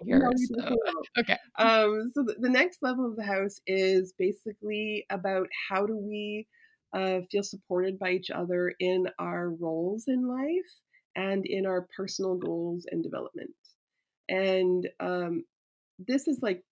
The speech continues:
Speaker 1: really an important protective factor in the relationship in terms of, um, is my partner my cheerleader? Are they, like, my support system? Are they there for me?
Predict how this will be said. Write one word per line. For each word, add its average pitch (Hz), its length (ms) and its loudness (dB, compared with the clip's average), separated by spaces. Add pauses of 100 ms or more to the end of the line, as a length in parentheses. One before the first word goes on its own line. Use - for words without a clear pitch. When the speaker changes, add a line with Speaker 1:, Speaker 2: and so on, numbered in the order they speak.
(100)
Speaker 1:
really 196 500 0
an 180 100 0
important 170 680 -2 (420)
protective 185 500 -6
factor - 580 -10
in 180 100 0
the 175 80 0
relationship 190 600 -6 (420)
in 185 200 2
terms 190 400 -4
of, 170 240 -4 (640)
um, 180 520 0 (200)
is 233 140 -6
my 269 120 4 (100)
partner 226 600 -2 (200)
my 196 100 -2
cheerleader? 226 720 0
Are 185 140 -2
they, 196 260 2
like, 185 320 -2
my 180 160 -2
support 175 460 -8
system? 214 480 -6
Are 185 100 -2
they 180 200 2
there 165 300 -2
for 208 220 -4
me? 214 480 -4